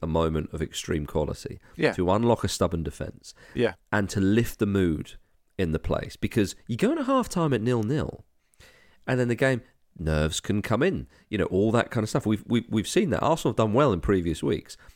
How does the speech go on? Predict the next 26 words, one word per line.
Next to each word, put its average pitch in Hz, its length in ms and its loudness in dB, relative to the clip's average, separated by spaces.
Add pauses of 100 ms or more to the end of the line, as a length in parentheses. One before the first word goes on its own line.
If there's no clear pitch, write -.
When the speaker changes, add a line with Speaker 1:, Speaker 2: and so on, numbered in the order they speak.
(140)
Speaker 1:
but 113 100 0
actually 110 320 2
at - 80 -4
home 170 220 -2
to 107 160 0
Everton, 113 360 -4
who 104 120 -2
have 107 100 -2
beaten 98 300 2
them 67 120 -4
not 90 180 -2
that 78 140 -2
long 98 140 0
ago, 73 300 -6 (1300)
you 131 140 0
want 202 140 4
to 247 40 0
put 208 160 2
that 196 160 2
game 160 200 0
to 139 100 -2
bed. 127 320 0 (320)
When 190 220 2
you're, 226 120 6
when 185 340 4
you're 196 440 2